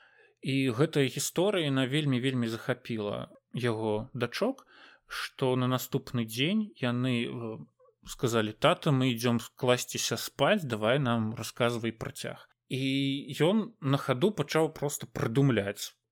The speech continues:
пачаў там прыдумваць розныя прыгоды. Вось гэта менавіта маленькага вадзяніка тата, вадзянік і мама, вадзянік, яны ўжо адышлі на задні фон. І потым ён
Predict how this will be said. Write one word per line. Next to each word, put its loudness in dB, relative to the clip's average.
пачаў 0
там -4
прыдумваць 2
розныя 0
прыгоды. -2
Вось -6
гэта 0
менавіта -2
маленькага -2
вадзяніка -2
тата, -2
вадзянік -4
і -4
мама, -8
вадзянік, -6
яны -6
ўжо -6
адышлі -2
на -2
задні -2
фон. 0
І -2
потым 4
ён 2